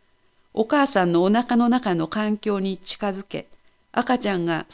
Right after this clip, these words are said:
過ごしやすい静かな環境づくりを行っています。二十四時間ご両親の面会が可能で、赤ちゃんとご両親の関係づくりができるように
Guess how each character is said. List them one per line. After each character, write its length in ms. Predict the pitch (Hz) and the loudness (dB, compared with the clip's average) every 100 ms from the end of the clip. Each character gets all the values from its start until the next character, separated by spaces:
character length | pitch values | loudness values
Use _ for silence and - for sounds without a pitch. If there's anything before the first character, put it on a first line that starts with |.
| - | 0
過 60 | |
ご 140 | 233 262 | 2 0
し 160 | 247 | 0
や 120 | 254 | -2
す 200 | 254 240 | -2 -4
い 160 | 220 196 | -4 -6
静 300 | - 285 262 | -4 -2 -2
か 120 | 254 | 0
な 140 | 196 196 | 0 0
環 260 | 214 214 | 0 0
境 180 | 208 214 | 2 0
づ 180 | 202 - | 0 -4
く 140 | 190 | -6
り 140 | 156 151 | -4 -2
を 120 | 147 | -4
行 240 | 165 - | -6 -4
っ 160 | 165 160 | -2 -2
て 180 | 156 160 | -4 -4
い 100 | 156 | -4
ま 120 | 151 | -4
す。 240 | - - _ _ _ _ _ _ _ _ - | -8 -12 _ _ _ _ _ _ _ _ 6
二 160 | 277 | 8
十 220 | 269 240 | 8 4
四 120 | 208 214 | 2 2
時 140 | 226 | -2
間 320 | - 180 165 - | -2 -2 -2 2
ご 120 | 233 | 2
両 200 | 262 247 | 4 4
親 260 | 247 196 175 | 2 0 0
の 140 | 175 | 0
面 240 | 190 214 | 0 -2
会 240 | 208 208 190 | -2 -2 -2
が 200 | 185 - | -4 -6
可 120 | - | -6
能 240 | 190 190 180 | -4 -4 -4
で、 240 | 180 - _ _ _ _ - | -4 -6 _ _ _ _ -6
赤 180 | 240 233 | 0 2
ち 120 | 202 | 2
ゃ 80 | 190 | -2
ん 60 | |
と 120 | 160 180 | -2 0
ご 140 | 208 | 2
両 180 | 254 240 | 4 4
親 280 | - 190 170 | 2 0 0
の 100 | 170 | 0
関 280 | 226 226 240 | 0 2 4
係 160 | 247 | 2
づ 180 | 226 247 | 2 0
く 100 | 220 | 0
り 100 | 190 | 0
が 140 | 180 | 0
で 140 | 185 220 | 0 -2
き 160 | 262 | -2
る 120 | 233 202 | 0 0
よ 180 | 190 | 0
う 40 | 170 | 0
に 200 | 156 | -2